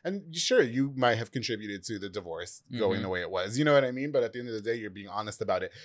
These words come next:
Speaker 1: Um, how did it affect, you know, your kids, you as a dad?
Speaker 2: Uh, man, my kids, uh, they, at,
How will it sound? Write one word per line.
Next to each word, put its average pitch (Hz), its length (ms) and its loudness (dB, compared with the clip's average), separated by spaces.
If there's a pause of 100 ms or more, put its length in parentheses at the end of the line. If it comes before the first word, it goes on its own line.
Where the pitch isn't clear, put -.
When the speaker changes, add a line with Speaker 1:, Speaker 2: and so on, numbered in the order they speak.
(180)
Speaker 1:
Um, 175 200 10
how 175 140 4
did 349 160 2
it 247 60 4
affect, 160 360 4 (200)
you 135 120 0
know, 110 280 -2 (160)
your 120 180 -6
kids, 143 500 -4
you 113 140 0
as 131 100 4
a 120 60 -4
dad? 113 300 0 (240)
Speaker 2:
Uh, 120 540 0
man, 107 440 -2
my 101 140 -4
kids, 127 500 2
uh, 113 360 6
they, 135 140 4 (400)
at, 131 180 4